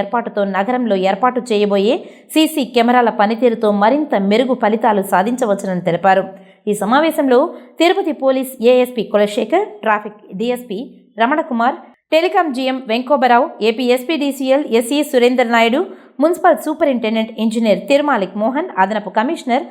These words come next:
చరణ్ తేజ్ రెడ్డి, మున్సిపల్ ఇంజనీర్ చంద్రశేఖర్, స్మార్ట్ సిటీ జీఎం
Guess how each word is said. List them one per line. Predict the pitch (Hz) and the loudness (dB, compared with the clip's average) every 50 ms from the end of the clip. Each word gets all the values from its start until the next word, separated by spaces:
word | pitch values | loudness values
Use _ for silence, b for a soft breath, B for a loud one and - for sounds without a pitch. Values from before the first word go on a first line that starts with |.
| B B B B B - | B B B B B -2
చరణ్ | 339 311 311 339 359 330 - | 0 0 0 0 -2 -2 -4
తేజ్ | 285 247 214 196 - 208 | -6 -6 -6 -6 -6 -6
రెడ్డి, | 208 196 196 269 339 370 - 226 | -6 -4 -4 -6 -8 -6 -8 -6
మున్సిపల్ | 226 240 240 - 233 208 - - - 208 | -6 -6 -4 -2 -2 -2 -2 -2 -4 -6
ఇంజనీర్ | 220 208 226 226 208 185 - - | -6 -4 -2 -2 -2 -2 0 -2
చంద్రశేఖర్, | 208 196 202 202 202 - 214 208 208 359 440 - B B B B B B B - - | -2 -2 -2 -4 -2 -4 -4 -2 0 -2 -2 -4 B B B B B B B -18 -4
స్మార్ట్ | - 294 330 349 359 359 349 | 0 2 2 2 2 0 -4
సిటీ | 294 247 240 208 208 | -6 -6 -6 -8 -6
జీఎం | 247 247 247 233 | -4 -2 -2 -2